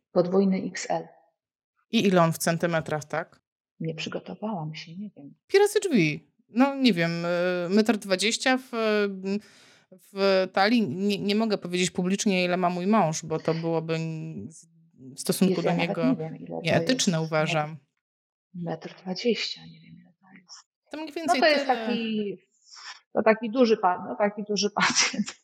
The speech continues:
Speaker 2: Tak.
Speaker 1: No duży, no.
Speaker 2: A w jakim pasie
Speaker 1: Nie wiem.
Speaker 2: był, e, mój mąż?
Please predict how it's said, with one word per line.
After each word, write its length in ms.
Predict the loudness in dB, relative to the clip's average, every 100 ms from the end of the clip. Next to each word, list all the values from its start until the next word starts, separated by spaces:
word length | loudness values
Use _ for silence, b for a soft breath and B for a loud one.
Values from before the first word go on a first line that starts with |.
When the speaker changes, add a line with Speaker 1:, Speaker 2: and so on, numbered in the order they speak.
| _ _
Speaker 2:
Tak. 440 | 2 2 -2 -16 _ _ _ b _ _ -20 -18 -4
Speaker 1:
No 140 | -2
duży, 460 | 6 8 8 2 -2
no. 440 | -2 -4 -8 -18 B B 0
Speaker 2:
A 100 | 4
w 60 |
jakim 380 | 6 4 2 2
pasie 300 | 2 2 2
Speaker 1:
Nie 40 | 2
wiem. 60 |
Speaker 2:
był, 440 | 2 2 2 2 2
e, 80 |
mój 180 | 2 2
mąż? 460 | 2 2 0 -8